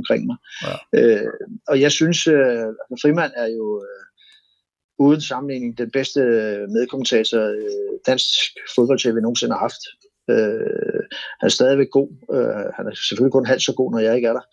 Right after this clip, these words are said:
Speaker 2: <laughs>
Speaker 1: Øh, men, men han, han er, altså, han, han er, han er vildt god, og, og det sjove er jo, at det var mig, der ligesom, øh, bragte Per på banen i forhold til, til at være medkommentator, og derfra har han jo ikke set sig tilbage. Han er, han er sindssygt dygtig til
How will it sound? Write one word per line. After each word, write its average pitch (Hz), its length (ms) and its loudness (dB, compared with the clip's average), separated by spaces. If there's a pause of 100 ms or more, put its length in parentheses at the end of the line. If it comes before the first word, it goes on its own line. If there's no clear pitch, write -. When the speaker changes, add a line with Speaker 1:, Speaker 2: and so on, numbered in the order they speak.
(300)
Speaker 2:
<laughs> - 320 0
Speaker 1:
Øh, 101 260 2 (200)
men, 113 100 -4 (560)
men 127 180 2
han, 147 180 -2
han 135 100 0
er, 127 180 -2
altså, 127 380 -2
han, 131 80 -4 (120)
han 127 120 -2
er, 131 120 0
han 127 140 -6
er 127 80 2
vildt 143 220 0
god, 135 240 4
og, 123 40 6 (120)
og - 120 -8
det 123 80 -4
sjove 139 320 6
er 127 120 2
jo, 131 100 4
at 117 80 -8
det 113 120 -6
var 107 140 -8
mig, 120 140 -6
der 113 160 -4
ligesom, 233 180 -8 (760)
øh, 95 120 -8
bragte 107 260 -6
Per 123 100 4
på 131 200 -2
banen 120 240 0
i 117 120 -2
forhold 120 260 2
til, 113 100 -2 (220)
til 117 180 -4
at 110 120 -6
være 101 260 -2
medkommentator, 120 600 2 (160)
og 104 320 -2
derfra 117 260 2 (100)
har 117 80 2 (120)
han 107 140 -4
jo 101 60 0
ikke 120 180 0
set 120 160 -2
sig 120 120 -4
tilbage. 107 380 2
Han 113 80 0 (120)
er, 98 40 0 (680)
han 107 100 2
er 110 60 2
sindssygt 139 440 -2
dygtig 120 240 0
til - 100 2